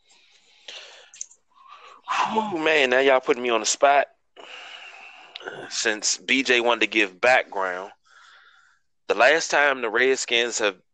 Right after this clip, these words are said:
defeated the Eagles on Monday Night Football, two thousand seven, and it was in Philly, twenty to twelve. Now, all time against the Eagles, the Redskins are four and six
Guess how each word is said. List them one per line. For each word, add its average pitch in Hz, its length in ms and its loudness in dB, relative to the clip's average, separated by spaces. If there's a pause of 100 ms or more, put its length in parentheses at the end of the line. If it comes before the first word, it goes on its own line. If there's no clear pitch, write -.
(380)
defeated 156 500 -4
the 101 180 0
Eagles 131 360 -6
on 95 120 -2
Monday 120 220 0
Night 117 220 0
Football, 76 520 -2 (520)
two 147 180 -6
thousand 123 380 2
seven, 92 480 -2
and 107 120 2
it 107 60 2
was 98 140 -8
in 117 240 -2
Philly, 95 380 0 (1080)
twenty 117 280 0
to 110 80 -4
twelve. 87 420 2 (1300)
Now, 95 200 -2
all 123 220 4
time 143 340 0
against 127 280 0
the - 80 2
Eagles, 117 600 -6
the 98 80 -2
Redskins 110 520 0
are 90 60 -6
four 110 260 2
and 95 80 -4
six - 400 -2